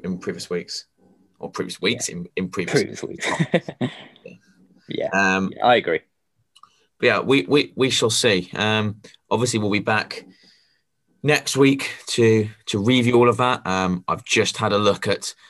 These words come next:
Speaker 1: next week's card, and it is, uh, all I shall say is it, uh, three of, three of the five fights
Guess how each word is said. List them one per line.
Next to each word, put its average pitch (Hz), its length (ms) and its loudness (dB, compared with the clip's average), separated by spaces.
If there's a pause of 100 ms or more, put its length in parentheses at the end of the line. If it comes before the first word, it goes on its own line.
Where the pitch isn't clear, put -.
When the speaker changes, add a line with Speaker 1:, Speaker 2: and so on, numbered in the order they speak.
(140)
Speaker 1:
next 113 320 -2
week's - 180 -4
card, 107 360 0
and 104 120 0
it 101 140 0
is, 98 320 0 (460)
uh, 87 340 -4 (260)
all 127 240 6
I 107 80 2
shall 104 180 -4
say 110 380 2
is 107 140 0
it, 95 180 -2
uh, 95 220 -2 (200)
three 147 440 4
of, 120 200 -2
three 156 300 0
of 120 140 0
the 131 80 -4
five 120 480 0
fights 131 600 -2